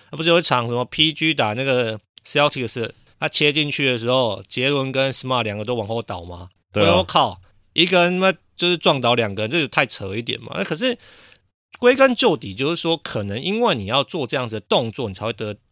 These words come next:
Speaker 1: 得到裁判哨音，所以就让这个球赛的这个走向变得有些有趣啦。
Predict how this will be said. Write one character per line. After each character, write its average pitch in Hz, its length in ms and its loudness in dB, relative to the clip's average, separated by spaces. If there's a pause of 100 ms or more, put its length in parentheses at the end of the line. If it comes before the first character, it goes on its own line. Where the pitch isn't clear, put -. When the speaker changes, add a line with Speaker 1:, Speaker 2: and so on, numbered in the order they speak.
(140)
Speaker 1:
得 127 100 0
到 123 120 2
裁 98 200 -8
判 113 180 -6
哨 107 320 -2
音， 113 140 -8
所 131 160 0
以 131 100 4
就 170 160 -6
让 160 220 -2
这 135 100 -10
个 123 160 -4
球 107 240 -6
赛 123 260 0
的 98 220 -10
这 113 140 -12
个 98 260 -10 (340)
走 113 220 -4
向 156 220 0
变 165 180 0
得 120 220 -2
有 120 160 -2
些 190 100 2
有 107 240 0
趣 - 280 -4
啦。 107 220 -6